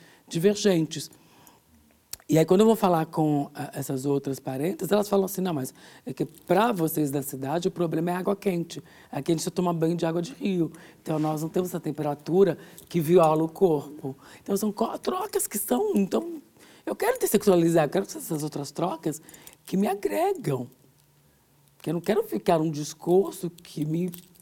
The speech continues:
acho que, que eu acho, inclusive, que o, que a grande revolução do feminismo e que o feminismo negro vai pegar, vai,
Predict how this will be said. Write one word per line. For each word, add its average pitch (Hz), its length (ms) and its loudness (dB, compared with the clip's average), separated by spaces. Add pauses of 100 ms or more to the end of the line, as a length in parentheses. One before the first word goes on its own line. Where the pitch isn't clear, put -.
(960)
acho 202 220 0
que, 202 120 -8
que 208 100 -2
eu 453 120 4
acho, 180 240 0
inclusive, 151 360 -2
que - 140 -4
o, 196 80 0
que - 140 -6
a 160 40 -2
grande 180 220 4
revolução 180 480 4
do 165 80 -2
feminismo 156 800 0 (340)
e 135 100 -4
que - 120 -6
o 147 60 -2
feminismo 151 480 2
negro 147 240 4
vai 147 280 4
pegar, 143 580 0
vai, 143 160 -6